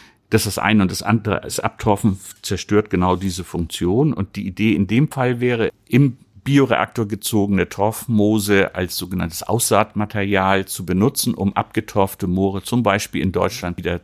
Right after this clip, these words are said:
zu begrünen. Die Moose wachsen dort an. Wir lassen sie, sagen wir mal, fünf, sechs Jahre wachsen und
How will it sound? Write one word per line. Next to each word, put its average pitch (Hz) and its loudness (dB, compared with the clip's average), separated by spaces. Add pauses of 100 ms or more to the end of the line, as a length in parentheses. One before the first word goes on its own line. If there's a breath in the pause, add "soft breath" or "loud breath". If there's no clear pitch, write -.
(120)
zu - -8
begrünen. 107 2 (880 loud breath)
Die 98 2 (100)
Moose 107 2
wachsen 98 -2
dort 85 -4
an. 131 2 (260)
Wir 98 0
lassen 95 -2
sie, 90 -6
sagen 90 -4
wir 65 -2
mal, - -4
fünf, 104 -2
sechs - -2
Jahre 82 0
wachsen 156 2
und - -2